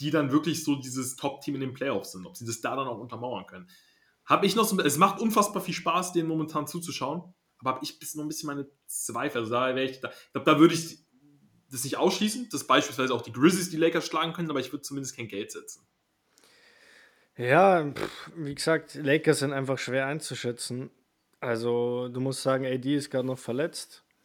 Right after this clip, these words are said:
Speaker 2: Und, ähm, ja, vielleicht tut sich das ein oder andere am Buyout-Markt noch, vielleicht bahnt sich ein Trade an, du weißt es ja nicht. Sie haben noch ein bisschen Zeit, sich jetzt irgendwie einzuspielen, stehen grad auf sieben.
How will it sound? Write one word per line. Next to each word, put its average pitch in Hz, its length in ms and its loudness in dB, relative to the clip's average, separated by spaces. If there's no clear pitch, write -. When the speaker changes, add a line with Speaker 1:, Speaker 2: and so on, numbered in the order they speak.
Speaker 2:
Und, 131 920 0
ähm, 135 380 -4
ja, 143 300 -4
vielleicht 127 400 -2
tut 143 220 -4
sich 139 160 -8
das 127 160 -8
ein 131 160 -4
oder 127 160 -4
andere 131 220 -4
am 120 100 -6
Buyout-Markt 151 680 -4
noch, 143 200 -6
vielleicht - 540 -8
bahnt 123 200 -4
sich 123 140 -4
ein 123 80 -4
Trade 135 360 -2
an, 127 540 -8
du 127 120 -10
weißt 127 240 -4
es 113 80 -10
ja 113 100 -4
nicht. 110 320 -10
Sie - 160 -8
haben 120 60 -2
noch 123 100 -2
ein 123 60 -14
bisschen 123 220 -4
Zeit, 143 320 -2
sich 127 140 -6
jetzt 120 280 -8
irgendwie 123 580 -6
einzuspielen, 143 800 -6
stehen 127 240 -6
grad 123 160 -2
auf 120 120 -4
sieben. 151 480 -6